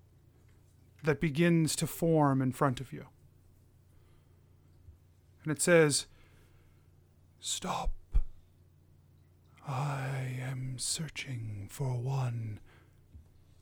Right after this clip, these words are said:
a voice of creation. No others may enter here.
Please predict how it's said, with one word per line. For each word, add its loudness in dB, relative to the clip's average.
a 0
voice -2
of -14
creation. -4
No 0
others -2
may -2
enter 0
here. -10